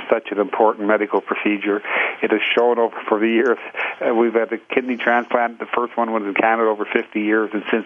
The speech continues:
then, you know, wonderful things happen. You know, organ donors can make such a huge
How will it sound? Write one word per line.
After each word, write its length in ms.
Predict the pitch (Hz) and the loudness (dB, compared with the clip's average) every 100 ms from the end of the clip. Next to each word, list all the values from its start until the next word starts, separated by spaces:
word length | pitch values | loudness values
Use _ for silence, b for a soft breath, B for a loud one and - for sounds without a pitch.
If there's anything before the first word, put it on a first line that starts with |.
| - | -2
then, 180 | 107 104 | -2 -2
you 100 | 104 | 0
know, 100 | 107 | 0
wonderful 500 | 104 107 107 104 104 | 0 -2 -2 -4 -2
things 220 | 104 101 - | -2 -4 -2
happen. 340 | 104 104 104 - B B B B | -4 -4 -12 -8 B B B B
You 60 | 127 | 2
know, 300 | 123 123 110 B B - | 4 2 -2 B B 0
organ 480 | 143 135 143 135 123 | 4 4 4 0 0
donors 400 | 117 120 120 110 - | 0 0 -2 -6 -4
can 140 | 107 | -2
make 160 | 104 107 - - | 0 -2 0 0
such 200 | 120 - | 0 -2
a 160 | 107 104 | 0 0
huge 640 | 101 110 123 123 110 | 0 0 2 2 0